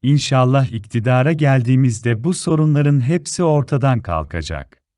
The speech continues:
İki bin yirmi üç seçimleri için il başkanlarımızla sürekli istişare ederek,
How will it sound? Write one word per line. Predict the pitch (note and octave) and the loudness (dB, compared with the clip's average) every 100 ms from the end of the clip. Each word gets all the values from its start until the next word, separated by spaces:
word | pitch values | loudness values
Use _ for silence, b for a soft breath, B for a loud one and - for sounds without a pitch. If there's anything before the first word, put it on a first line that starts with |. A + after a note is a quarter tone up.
| _ _ _ _ _ _ _ _ _ _ _ _ _ _ | _ _ _ _ _ _ _ _ _ _ _ _ _ _
İki | F#2+ - A#2+ | -10 -4 0
bin | C#3 | 2
yirmi | C3 C3 B2 D#3 | 4 2 2 0
üç | F#3 | -2
seçimleri | - D#3+ - D3 D3 E3+ | -4 -2 0 2 2 0
için | E3+ - C#3+ C3+ - | -2 -2 0 0 -2
il | E3+ F#3 | -2 0
başkanlarımızla | D#3+ D3 - D3 C#3+ C#3+ C#3 C#3 B2 E3 | 0 -2 -2 0 2 2 2 2 0 -4
sürekli | E3 - D3 - F#3 | -4 -2 -2 -2 -4
istişare | E3 - C3+ - C3 B2+ B2+ | -6 -6 -6 -4 -2 0 0
ederek, | E3+ B2 F2 F#2 - | -2 -4 -6 -8 -10